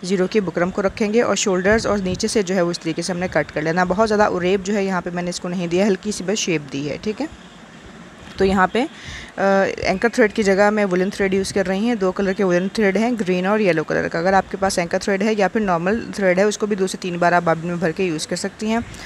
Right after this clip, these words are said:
यहाँ पे देखिए मैंने इसको paste कर लिया है iron करके।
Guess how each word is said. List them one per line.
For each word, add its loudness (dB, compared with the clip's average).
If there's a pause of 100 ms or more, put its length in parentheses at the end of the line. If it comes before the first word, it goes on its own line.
(360)
यहाँ 6
पे 0
देखिए 0
मैंने 0
इसको -2 (720)
paste 4
कर 6
लिया 4
है 2 (180)
iron 2
करके। -2